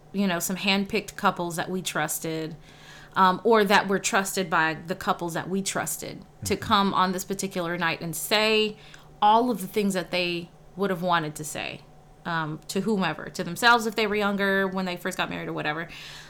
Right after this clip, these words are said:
Speaker 1: But it was just a night of impartation for them to say what they wanted to say and for us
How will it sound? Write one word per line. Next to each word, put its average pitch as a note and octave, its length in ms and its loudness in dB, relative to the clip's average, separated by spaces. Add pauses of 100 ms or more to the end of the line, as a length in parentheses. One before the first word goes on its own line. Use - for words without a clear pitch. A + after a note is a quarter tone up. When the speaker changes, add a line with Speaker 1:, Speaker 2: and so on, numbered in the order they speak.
Speaker 1:
But F3+ 360 4 (320)
it G3+ 160 6
was G3+ 260 2
just G3+ 220 -2
a G3+ 60 0
night F#3 200 2
of F#3 100 -2
impartation F3+ 680 -2
for E3+ 180 -4
them D#3+ 440 -4 (460)
to G3 200 -2
say D#3+ 500 0 (320)
what F#3 160 -2
they F#3+ 140 4
wanted F#3 340 0
to F3+ 80 -6
say E3 240 -2
and D#3+ 140 -8
for - 160 -4
us E3+ 160 -2